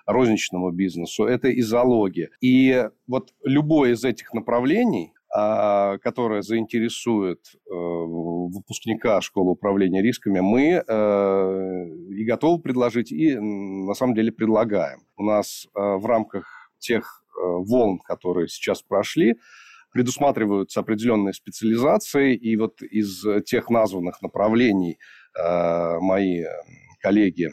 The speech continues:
набирают, э, талантливых студентов. Э, вот. Но есть, э, здесь определенный, определенная база. У нас два месяца — это базовая подготовка на базе, на,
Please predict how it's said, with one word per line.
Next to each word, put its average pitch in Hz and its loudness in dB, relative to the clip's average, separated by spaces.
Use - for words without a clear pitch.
набирают, 98 0
э, 80 -4
талантливых 98 0
студентов. 185 0
Э, 98 0
вот. 104 2
Но 147 4
есть, 120 0
э, 113 2
здесь 120 0
определенный, 107 0
определенная 113 2
база. 123 2
У - -10
нас 95 -4
два 104 0
месяца — 104 0
это 82 -4
базовая 92 -2
подготовка 151 -2
на 110 -4
базе, 95 -4
на, 95 2